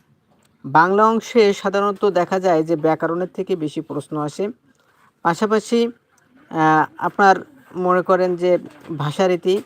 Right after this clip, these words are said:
বিভিন্ন প্রবন্ধ, এখান থেকে বাংলা অংশে প্রশ্ন আসে। তবে ইংরেজিতে গ্রামার সাইডটা বেশি করে দেখতে হয়। ইংরেজি গ্রামার সাইডের থেকে কিন্তু পরীক্ষায় আসে, বিশেষ করে কমপ্লিটিং সেন্টেন্স। বিশেষ আরেকটা বিষয়, parts of speech থেকেও কিন্তু আপনার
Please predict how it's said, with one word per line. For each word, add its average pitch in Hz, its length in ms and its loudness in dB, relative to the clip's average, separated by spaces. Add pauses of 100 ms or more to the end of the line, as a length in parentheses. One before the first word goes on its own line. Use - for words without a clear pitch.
(460)
বিভিন্ন 165 360 0
প্রবন্ধ, 170 480 0
এখান 165 400 -4
থেকে 175 220 -4
বাংলা 147 300 0
অংশে 151 260 -4
প্রশ্ন 143 380 -10
আসে। 139 200 -6 (720)
তবে 185 180 2
ইংরেজিতে 202 600 4
গ্রামার 180 400 2
সাইডটা 190 420 -4
বেশি 170 280 -6
করে 185 220 -4
দেখতে 165 320 -4
হয়। 185 280 -6 (520)
ইংরেজি 170 340 0
গ্রামার 165 380 2
সাইডের 185 380 -4
থেকে 185 400 -4
কিন্তু 180 260 -4
পরীক্ষায় 156 440 -6
আসে, 156 200 -6
বিশেষ 156 280 -10
করে 160 180 -4
কমপ্লিটিং 151 540 -4
সেন্টেন্স। 151 500 -8 (520)
বিশেষ 185 320 -2 (100)
আরেকটা 190 320 -2
বিষয়, 190 260 -2
parts 165 360 -4
of 190 60 -4 (180)
speech 196 200 -10
থেকেও 185 300 -4
কিন্তু 170 280 -8
আপনার 170 300 -2